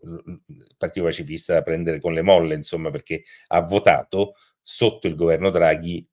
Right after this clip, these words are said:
tutti, tutte le volte l'in-, per l'invio delle armi, quindi diciamo che poi ha cambiato idea, però intanto l'ha fatto,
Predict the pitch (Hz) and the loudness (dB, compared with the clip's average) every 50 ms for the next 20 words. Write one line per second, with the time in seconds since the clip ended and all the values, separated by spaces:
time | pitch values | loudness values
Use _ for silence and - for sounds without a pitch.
0 | _ _ _ - 147 127 135 - _ _ _ _ - 98 98 95 95 - - 117 | _ _ _ 0 0 0 0 -4 _ _ _ _ -8 -6 -6 -6 -6 -6 -8 -8
1 | 117 117 - 113 110 98 95 92 90 82 82 - 104 101 101 95 90 90 85 85 | -8 0 4 4 4 6 4 4 2 2 2 0 0 0 0 -2 -4 -6 -10 -10
2 | - - 85 82 92 95 90 90 92 95 92 101 87 76 87 92 92 90 85 82 | -6 -6 -6 -4 -4 -6 -6 -4 -2 0 2 2 4 4 6 6 6 6 4 2
3 | 82 85 82 80 - - - - - _ _ 110 104 98 90 90 87 85 85 - | 0 -4 -6 -6 -8 -14 -20 -20 -20 _ _ -2 -2 -2 -2 -4 -6 -6 4 6
4 | 113 104 101 95 87 - 95 87 87 - 123 131 135 113 101 95 87 - - - | 6 6 6 4 2 2 -2 -2 2 6 6 6 8 8 8 6 6 4 2 0
5 | 95 95 92 87 82 98 98 98 92 85 78 73 71 71 67 - _ _ _ _ | 0 2 2 -2 -2 -2 -2 0 2 2 2 2 0 -2 -4 -8 _ _ _ _
6 | _ _ _ _ 101 107 110 113 113 107 - 90 69 - 69 71 - _ 98 98 | _ _ _ _ 4 4 4 4 2 0 -2 -2 -2 -2 -6 -12 -6 _ 0 2
7 | 104 98 - 82 80 - - - - 110 101 - - _ _ - 87 76 - - | 2 0 0 -4 -8 -8 -4 4 4 4 4 4 -2 _ _ -6 -6 -6 -6 -10